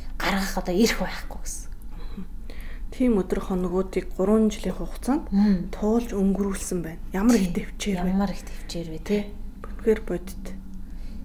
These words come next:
Speaker 1: Тэгээд энэ үед одоо Виктор Франкл сэтгэл зүйч хүн маань өөрөө ерөөсөө л их нэртэйгээ уулзна гэсэн
Speaker 2: Мм.
Speaker 1: итгэл
Speaker 2: Түүнийг?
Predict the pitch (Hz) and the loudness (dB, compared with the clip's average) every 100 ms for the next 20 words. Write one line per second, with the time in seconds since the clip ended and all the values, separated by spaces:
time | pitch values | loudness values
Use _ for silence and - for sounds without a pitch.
0 | - 226 240 180 240 285 262 220 - - | -2 2 4 6 8 10 10 8 4 0
1 | - - - - - 165 190 180 175 - | -2 -4 -4 -6 -4 0 2 4 2 -2
2 | - 190 190 202 - 185 180 175 - - | -2 -2 0 0 2 2 2 0 -4 -4
3 | - - - - 190 - 220 - - - | -4 -4 -6 -4 -4 0 -2 -2 -4 -6
4 | - - - - - - - - 175 170 | -6 -6 -6 -6 -8 -8 -8 -2 0 2
5 | 170 165 165 156 - - - - - - | 0 0 -2 -4 -8 -10 -8 -8 -10 -8
6 | - 190 196 - 208 - - - - - | -4 2 2 4 0 0 -8 -10 -10 -10
7 | - - - - - - - - - - | -10 -10 -10 -10 -10 -10 -10 -10 -12 -12
8 | - - - - - 220 240 - 277 247 | -12 -10 -8 -4 2 4 4 6 6 6
9 | 190 202 214 - 202 185 - - - - | 6 6 2 0 -4 -4 -6 -12 -12 -8
10 | - - 196 185 208 - - 320 - - | -6 0 0 0 -4 -6 4 6 4 -4
11 | - - - - - - - - - - | -10 -10 -10 -10 -12 -10 -10 -10 -10 -10
12 | - - 185 180 220 | -12 -10 -8 -4 -4